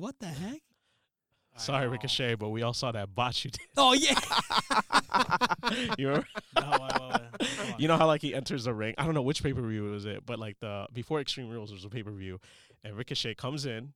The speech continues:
Speaker 3: You know how, like, he does a flip from
Speaker 2: Yeah.
Speaker 3: the ring? He fell doing it. And people are, like, tweeting him, like, Cedric Alexander's like, "Oh, I don't know. I think he said something like, 'You're not lighting your
Speaker 1: You're not
Speaker 3: feet
Speaker 1: the
Speaker 3: again.'"
Speaker 1: one and only.
Speaker 3: "You're not the only one and only," or
Speaker 1: First,
Speaker 3: whatever.
Speaker 1: and another thing with the one you only song, get yo to the W W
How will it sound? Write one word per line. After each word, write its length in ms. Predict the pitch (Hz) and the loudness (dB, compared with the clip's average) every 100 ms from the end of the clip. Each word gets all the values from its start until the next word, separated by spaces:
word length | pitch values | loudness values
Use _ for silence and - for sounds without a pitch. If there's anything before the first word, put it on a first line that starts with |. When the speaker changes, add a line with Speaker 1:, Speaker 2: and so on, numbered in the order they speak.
| - | -14
Speaker 3:
You 120 | 135 | -8
know 80 | 131 | -6
how, 60 | |
like, 120 | 123 | -6
he 100 | 120 | -8
does 200 | 123 127 | -8 -8
a 80 | 104 | -10
flip 360 | - - 127 123 | -12 -8 -6 -6
from 100 | 127 | -6
Speaker 2:
Yeah. 40 | |
Speaker 3:
the 100 | 123 | -4
ring? 320 | 123 120 147 175 _ | -2 -2 -4 -10 _
He 180 | 151 | -8
fell 580 | 135 - 160 143 98 104 _ _ _ _ _ _ 127 | -8 -8 -6 -4 -6 -12 _ _ _ _ _ _ -6
doing 220 | 139 123 | -4 -2
it. 120 | 113 | -4
And 120 | 135 | -2
people 200 | 196 165 | 0 4
are, 40 | 165 | 6
like, 180 | 147 | 4
tweeting 220 | - 160 147 | 2 2 2
him, 80 | 120 | 0
like, 120 | 117 | -2
Cedric 320 | - 143 135 | -4 -4 -6
Alexander's 560 | 131 120 110 127 117 107 | -4 -4 -4 -4 -4 -4
like, 140 | 104 | -6
"Oh, 220 | 107 117 104 _ - - _ _ _ | -6 -6 -8 _ -20 -20 _ _ _
I 80 | 120 | -8
don't 80 | 104 | -6
know. 60 | |
I 80 | 92 | -6
think 160 | 107 131 | -6 -6
he 60 | |
said 160 | 110 120 | -6 -6
something 180 | 107 104 | -8 -10
like, 140 | 98 | -12
'You're 80 | 98 | -10
not 140 | 101 101 | -10 -8
lighting 220 | 104 104 | -10 -10
your 100 | 98 | -8
Speaker 1:
You're 120 | 156 | -6
not 20 | |
Speaker 3:
feet 60 | 135 | -4
Speaker 1:
the 60 | 135 | -2
Speaker 3:
again.'" 120 | 143 | -2
Speaker 1:
one 100 | 156 | -2
and 80 | 147 | 0
only. 280 | 180 156 | 0 0
Speaker 3:
"You're 120 | 139 156 | 0 0
not 100 | 143 | 2
the 100 | 147 | 2
only 140 | 143 | 0
one 240 | 135 143 | 0 -2
and 80 | 131 139 | -2 0
only," 320 | 160 151 131 | 0 0 -2
or 120 | 120 | -2
Speaker 1:
First, 220 | 117 294 | 0 0
Speaker 3:
whatever. 120 | 110 196 | 0 -2
Speaker 1:
and 80 | 233 | -2
another 220 | 247 233 | -2 -4
thing 180 | 220 190 | -4 -8
with 100 | 170 | -6
the 60 | 147 | -4
one 180 | 165 160 | -4 -4
you 100 | 151 | -4
only 300 | 127 143 147 | -6 -6 -4
song, 600 | - 123 131 160 180 190 _ 147 | -4 -4 -6 -6 -8 -12 _ _
get 300 | 139 254 - | -2 0 0
yo 460 | 233 170 147 139 147 - | 2 4 2 0 -4 -10
to 100 | 175 | -8
the 120 | 139 | -6
W 280 | 127 180 190 | -4 -2 -2
W 240 | 175 156 | -2 -4